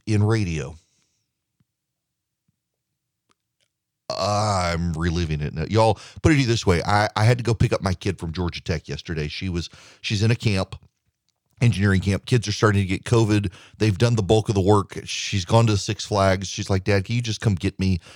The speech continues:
Um, I'm over it. I'm ready to come home." I was like, "Sure, I'll do it. Uh, but you gotta wait. I'll be there, like, um, I'll be there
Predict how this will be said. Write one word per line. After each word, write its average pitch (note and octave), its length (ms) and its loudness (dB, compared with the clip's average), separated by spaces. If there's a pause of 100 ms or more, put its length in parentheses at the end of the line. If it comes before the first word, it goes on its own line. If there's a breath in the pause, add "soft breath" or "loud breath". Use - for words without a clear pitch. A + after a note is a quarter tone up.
(280 loud breath)
Um, F2+ 480 2
I'm F#2 120 2
over G2 320 4
it. G2 120 2
I'm F2 100 0
ready G2 180 4
to E2+ 60 -4
come G2 160 0
home." F2 420 2
I E2 60 -6
was D2+ 100 -4
like, F2+ 120 -4
"Sure, - 320 2 (180)
I'll F2 160 -2
do E2+ 220 0
it. - 80 -6 (320)
Uh, E2 200 0
but G2 380 -2
you F#2+ 140 -6
gotta G#2 140 2
wait. G#2 300 0
I'll F2 120 -2
be F#2+ 100 -2
there, F#2+ 140 0
like, E2+ 180 -4 (220)
um, E2 500 -2 (480 soft breath)
I'll G2 160 -2
be A2+ 140 0
there G#2 480 4